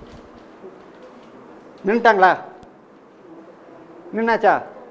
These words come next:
கை தட்டிருங்க உங்களுக்கு. கீழே இறங்கிக்குங்க.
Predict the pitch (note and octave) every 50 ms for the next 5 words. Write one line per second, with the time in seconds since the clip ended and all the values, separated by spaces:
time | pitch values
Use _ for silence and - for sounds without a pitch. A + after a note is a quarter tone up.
0 | - - - - - - - - - - - - - - - - - F#3 G#3 G#3+
1 | G3 F3+ D#3 E3 C3+ C3 B2 B2 B2 A2 G#2+ G#2 - G#2+ G#2 - - C4 - -
2 | - - - - - - - - - - - - - - - - - - - -
3 | - - - - - - - - - G#3+ A3+ A3 G3+ F#3+ F#3+ F3+ E3 - C#3+ C#3
4 | A#2+ A2